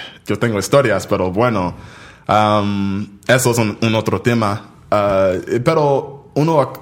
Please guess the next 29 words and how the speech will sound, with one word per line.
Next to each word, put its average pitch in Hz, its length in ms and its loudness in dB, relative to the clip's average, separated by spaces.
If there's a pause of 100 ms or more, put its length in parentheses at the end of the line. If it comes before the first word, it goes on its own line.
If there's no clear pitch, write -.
aprende 120 400 0
a 107 40 2
acostumbrar, 101 840 0
porque 110 200 -2
hay 135 100 2
muchas 170 360 -2
buenas 107 420 0
personas. 92 680 -6 (520)
La 110 160 2
cultura 151 300 2
mexicana 113 600 0 (560)
es - 320 -2 (380)
la 104 120 2
mayari-, 127 600 2
la 101 180 2
mayoría, 127 580 2 (600)
gran 131 300 4
parte, 127 480 2 (580)
o 110 160 4
la 107 100 2
razón 117 680 0
que 107 100 2
s-, - 300 -4 (120)
soy 110 240 -2
quien 101 200 -2
soy 98 200 0
hoy. 117 220 -2 (220)
Mi 104 100 -4
padrastro, 107 720 -2